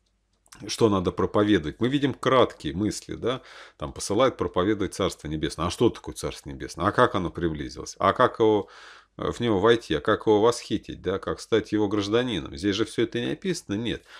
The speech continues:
Нам переданы общие мысли. Это очень важно. Мы видим, что речь идёт именно об этом, что Иисус посылает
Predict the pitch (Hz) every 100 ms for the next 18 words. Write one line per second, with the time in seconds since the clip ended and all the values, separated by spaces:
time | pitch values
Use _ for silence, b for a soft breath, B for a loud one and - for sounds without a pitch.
0 | B 113 139 - 151 127 104 107 104 123
1 | - - 117 120 92 - - - _ -
2 | 87 101 - 123 101 73 - - _ B
3 | B B 117 175 170 - - 131 - 123
4 | 175 175 104 131 139 - 120 110 110 -
5 | 107 95 71 - - _ - - 90 -
6 | 175 170 - - - 107 82 87 -